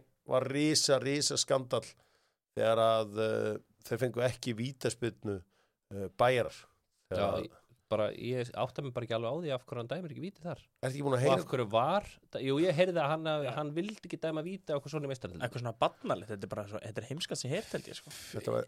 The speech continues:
Speaker 1: þetta var barnaleg mistök og Glenn Nyberg, sko, Glenn Nyberg er væntanlega, þú veist, hann er Svíi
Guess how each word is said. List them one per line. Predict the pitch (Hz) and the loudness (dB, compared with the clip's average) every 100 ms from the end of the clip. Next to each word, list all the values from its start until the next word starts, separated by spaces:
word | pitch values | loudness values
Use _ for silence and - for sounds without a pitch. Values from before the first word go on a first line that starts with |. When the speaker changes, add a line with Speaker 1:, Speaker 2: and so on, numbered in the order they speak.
| - | -4
Speaker 1:
þetta | 113 107 | -4 0
var | 110 110 - | -2 -2 -2
barnaleg | - - - 131 123 120 113 - | 0 0 -2 -2 2 2 0 -4
mistök | 113 120 117 - 123 - 113 | -2 0 0 0 -4 -2 0
og | 104 107 92 | 2 2 -2
Glenn | 117 123 127 | -4 -2 -2
Nyberg, | 117 131 139 180 160 - - _ _ _ _ | -2 -2 -4 -8 -8 -12 -16 _ _ _ _
sko, | - 127 - | -6 -6 0
Glenn | 151 185 | 2 4
Nyberg | 190 147 165 143 - - - _ _ _ _ - - _ _ _ _ _ _ _ _ | 2 2 2 2 -2 -16 -18 _ _ _ _ -20 -20 _ _ _ _ _ _ _ _
er | 131 | 2
væntanlega, | 147 160 170 156 147 | 4 4 6 6 4
þú | 135 151 | 2 0
veist, | 151 | 2
hann | |
er | 147 | 4
Svíi | - 156 160 175 | 4 4 4 4